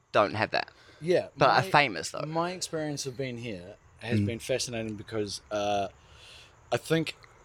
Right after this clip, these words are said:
Speaker 2: what we have in New Zealand, uh, the amount of work that you have to do to get to a paid spot or a
Speaker 3: Yeah.
Speaker 2: fifteen, right?
Speaker 3: Mm-hmm.
Speaker 2: Like, you have
Speaker 3: Yeah.
Speaker 2: to work your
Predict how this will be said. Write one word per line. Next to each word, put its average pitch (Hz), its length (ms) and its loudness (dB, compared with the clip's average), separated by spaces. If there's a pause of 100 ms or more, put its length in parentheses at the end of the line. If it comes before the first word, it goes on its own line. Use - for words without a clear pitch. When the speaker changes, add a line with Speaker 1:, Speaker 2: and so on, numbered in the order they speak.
(160)
Speaker 2:
what 123 260 4
we 131 320 4
have 120 300 4
in 113 120 2
New 113 140 0
Zealand, 120 480 2 (240)
uh, 107 320 4
the 107 240 0
amount 117 220 0
of 110 140 -6
work 131 240 2
that 113 140 -10
you 113 100 0
have 117 120 0
to 107 120 -14
do 101 360 -2
to 101 440 -6
get - 240 -4
to 101 380 -4 (180)
a - 40 -14
paid 107 300 -2
spot 80 280 -6 (140)
or 98 100 -4
a - 40 -10
Speaker 3:
Yeah. 107 160 6
Speaker 2:
fifteen, 90 260 -8 (280)
right? 120 180 -2
Speaker 3:
Mm-hmm. 95 80 -6
Speaker 2:
Like, 110 160 -12
you 120 100 -4
have 127 100 -4
Speaker 3:
Yeah. 190 160 4
Speaker 2:
to 123 40 -8
work 127 160 -6
your - 80 -20